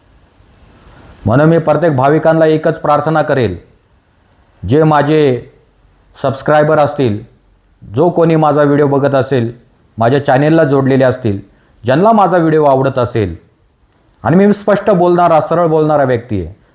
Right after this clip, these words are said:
तुम्हाला सगळ्यांना माहितीच आहे. आणि मी कोणाच्या बापाला पण घाबरणारा नाही आहे, तुम्हाला पण माहिती आहे. कारण की तुमच्यासाठीच मी आज YouTube चॅनेल उघडलं आहे, तुम्हाला या अंधश्रद्धेतनं बाहेर काढण्यासाठी. कारण की आता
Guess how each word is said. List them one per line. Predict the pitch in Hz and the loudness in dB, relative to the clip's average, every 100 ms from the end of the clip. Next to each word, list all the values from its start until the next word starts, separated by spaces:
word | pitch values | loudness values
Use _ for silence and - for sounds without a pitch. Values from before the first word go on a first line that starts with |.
| - | -6
तुम्हाला | 151 170 | -2 0
सगळ्यांना | 170 156 160 160 | 0 0 2 2
माहितीच | 120 120 113 - | 0 0 -2 -6
आहे. | 76 80 _ _ _ _ _ - | -10 -14 _ _ _ _ _ -4
आणि | 127 | 0
मी | 165 | 0
कोणाच्या | 170 170 170 | 0 0 2
बापाला | 165 165 170 | 2 2 0
पण | 165 147 | 0 0
घाबरणारा | 135 151 147 151 147 | 0 0 0 0 0
नाही | 147 147 | -2 -2
आहे, | 147 | -2
तुम्हाला | 139 135 | -2 -2
पण | 131 127 | -2 -2
माहिती | 104 92 - | -4 -6 -12
आहे. | 107 - _ _ _ _ _ _ _ _ - _ - - - - - - - - | -18 -20 _ _ _ _ _ _ _ _ -20 _ -20 -20 -20 -20 -20 -20 -20 -4
कारण | 143 185 | 0 2
की | 196 | 0
तुमच्यासाठीच | - 185 214 180 175 185 | 0 0 0 0 0 0
मी | 175 165 | 0 2
आज | 165 | 2
YouTube | 160 156 147 | 0 -2 -2
चॅनेल | 151 147 147 | -2 0 0
उघडलं | 143 143 151 | 0 0 0
आहे, | 151 | -2
तुम्हाला | 147 147 143 | 0 0 2
या | 143 | 2
अंधश्रद्धेतनं | 135 139 135 135 135 131 127 | 0 -2 -4 -4 -4 -2 -2
बाहेर | 113 120 | 0 0
काढण्यासाठी. | 113 113 104 92 76 67 - _ _ _ _ _ _ _ _ - - | 0 -2 -2 -4 -8 -14 -20 _ _ _ _ _ _ _ _ -20 -4
कारण | 139 170 185 | 0 0 2
की | 196 196 | 2 2
आता | 165 165 185 185 151 | 2 2 2 4 2